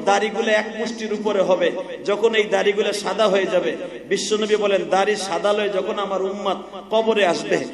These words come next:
আমি নবীর রওজার সাথে তার কবরের সাথে একটা যোগাযোগ হয়ে যাবে।"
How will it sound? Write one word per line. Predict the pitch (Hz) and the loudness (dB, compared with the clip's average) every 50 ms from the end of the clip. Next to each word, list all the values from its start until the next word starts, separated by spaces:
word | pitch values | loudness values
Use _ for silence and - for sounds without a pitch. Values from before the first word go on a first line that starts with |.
| - 170 - - - | -10 -12 -12 -8 -4
আমি | 143 165 190 214 220 214 | -2 -2 0 0 0 0
নবীর | 202 202 214 202 208 220 208 214 214 214 220 220 - - - - - - - - - _ _ _ _ - - | 2 2 2 2 2 2 0 -2 -4 -8 -10 -12 -14 -14 -18 -20 -20 -20 -20 -20 -20 _ _ _ _ -8 -2
রওজার | 135 160 185 202 208 196 214 208 185 | 4 6 6 6 6 4 2 2 0
সাথে | - - - 202 202 196 175 | 0 -2 -2 -2 -2 -2 -4
তার | - 180 170 175 185 | -4 -4 -4 -4 -2
কবরের | 180 185 180 180 185 180 | -2 0 0 0 -2 -2
সাথে | 175 - - 180 175 180 175 | -4 -4 -4 -4 -4 -2 -2
একটা | 165 165 170 - 151 - - - - 160 135 | -4 -4 -4 -8 -10 -10 -10 -14 -16 -8 -4
যোগাযোগ | 147 156 156 156 143 143 139 131 | -4 -2 -2 -2 -2 -4 -6 -6
হয়ে | 139 123 113 123 | -6 -6 -6 -8
যাবে।" | - - 127 | -12 -14 -16